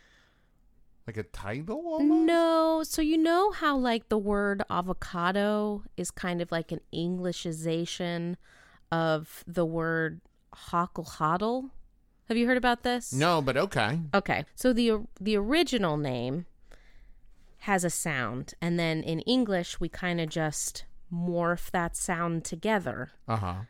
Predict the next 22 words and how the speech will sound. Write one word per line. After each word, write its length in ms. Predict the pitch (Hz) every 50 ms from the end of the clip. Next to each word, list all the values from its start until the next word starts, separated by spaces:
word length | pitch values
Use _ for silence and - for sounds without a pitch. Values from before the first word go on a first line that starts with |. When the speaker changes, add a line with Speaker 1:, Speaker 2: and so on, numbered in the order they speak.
| _ _
Speaker 2:
So 240 | - - 190 175
instead 400 | 175 170 - - - 190 180 180
of 180 | 180 170 165 160 - - - -
hockle-hoddle, 880 | - 185 180 - - - - - 214 220 220 185 151 147 151 175 190 -
hockle-hoddle, 920 | - 170 170 - - - - - - - 196 196 190 165 143 139 165 165
there 180 | - 165 160 156
it 40 | 160
is, 360 | 127 131 165 - - - - - - - - - _ - - _
you 440 | - 180 185 185 180 170 165 165 - - -
change 400 | - - 208 185 175 175 165 170
it 120 | 165 -
to 140 | - 180 -
avocado, 600 | 151 156 160 175 - - 330 330 - - - - - - - - - - - - - - -
right? 200 | 175 170 170 160 175
Speaker 1:
So 80 | 151
it's 100 | 139 117
sort 220 | - - 139 127 131
of 120 | 123 107
like 360 | 117 113 107 104 101 87 - -
we 220 | - 117 123 123 117
say 300 | 113 - - 113 104 95
aluminum 800 | 95 95 104 117 120 117 110 95 85 85 85 87 90 92 101